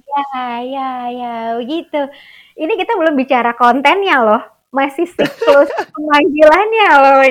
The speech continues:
Speaker 1: gitu.
Speaker 2: Ini, ini baru notifikasi aja ya?
Speaker 1: Iya, i-, gitu.
Speaker 2: Wow. Dan ini
Speaker 1: <laughs>
Speaker 2: mungkin kayak Kakak yang ngalamin di du-, zaman dulu gitu ya, ketika, eee, su-, masih surat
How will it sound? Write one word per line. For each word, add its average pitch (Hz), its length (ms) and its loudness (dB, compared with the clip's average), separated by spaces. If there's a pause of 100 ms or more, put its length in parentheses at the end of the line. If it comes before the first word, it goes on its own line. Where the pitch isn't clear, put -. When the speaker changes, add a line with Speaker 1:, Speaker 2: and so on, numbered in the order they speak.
(120)
Speaker 1:
gitu. 240 360 2 (600)
Speaker 2:
Ini, 208 240 -10
ini 220 160 -10
baru 202 160 -2
notifikasi 180 720 -6
aja 170 240 -4
ya? 151 200 -2 (460)
Speaker 1:
Iya, 226 640 -4 (240)
i-, 240 240 -12
gitu. 196 460 -14
Speaker 2:
Wow. 131 420 -6 (400)
Dan 262 180 -4
ini 440 180 2
Speaker 1:
<laughs> 247 60 -6
Speaker 2:
mungkin 262 240 -10
kayak 214 240 -14
Kakak 208 400 -8
yang 180 240 -8
ngalamin 160 720 -8
di 123 320 -14 (160)
du-, 127 300 -16
zaman 127 340 -8
dulu 135 460 -12
gitu 113 180 -14
ya, 143 80 -10
ketika, 113 520 -12 (200)
eee, 107 280 -10 (500)
su-, - 160 -20
masih 123 260 -14
surat 107 320 -8